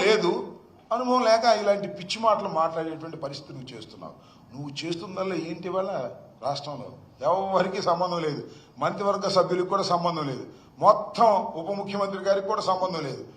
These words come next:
మొత్తం లంచాలు తీసుకోవటం, ఆ బ్యాగులన్నీ సర్దుకోవటం, సూట్ కేసుల్లో జారేసుకోవటం,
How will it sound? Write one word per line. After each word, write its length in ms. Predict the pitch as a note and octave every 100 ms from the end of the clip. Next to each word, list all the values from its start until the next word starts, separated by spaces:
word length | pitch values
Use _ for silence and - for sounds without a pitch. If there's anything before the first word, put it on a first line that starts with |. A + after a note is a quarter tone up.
| - - C3
మొత్తం 480 | F3+ - - - G#3+ F3+
లంచాలు 360 | F3 F3+ G3+ G3
తీసుకోవటం, 380 | G3 G3+ G3+ C#4 D4+ - - - - -
ఆ 80 | C#3+ C#3
బ్యాగులన్నీ 400 | D#3+ F3 F#3 F3 E3+
సర్దుకోవటం, 520 | E3 E3+ G#3 G#3+ B3+ C#4 - - -
సూట్ 240 | - F#3+ F#3
కేసుల్లో 320 | E3 D3+ D#3 E3+ D#3
జారేసుకోవటం, 600 | F#3 G#3+ - A3 B3